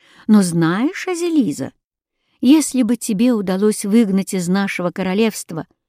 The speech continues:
этого дерзкого чужого короля, я, конечно, стала бы теперь лучшей королевой,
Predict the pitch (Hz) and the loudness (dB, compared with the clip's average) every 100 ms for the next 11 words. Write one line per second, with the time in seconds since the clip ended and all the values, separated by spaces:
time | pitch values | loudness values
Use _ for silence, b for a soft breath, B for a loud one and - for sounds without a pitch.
0 | _ _ - 208 202 202 175 240 196 - | _ _ -6 -2 0 0 2 2 0 -6
1 | - 175 - 214 202 196 175 151 - 156 | -6 -6 -4 -2 -2 -2 -4 -6 -8 -10
2 | 170 262 339 _ _ _ _ _ _ _ | -6 -6 -6 _ _ _ _ _ _ _
3 | _ 311 330 311 285 277 - 254 - 254 | _ -2 2 6 6 6 2 0 0 0
4 | 247 208 214 208 208 214 202 _ _ 208 | 0 0 -4 -6 0 0 0 _ _ -2
5 | 220 403 - 175 180 170 165 156 156 180 | 0 0 -4 -8 -6 -4 -4 -4 -6 -12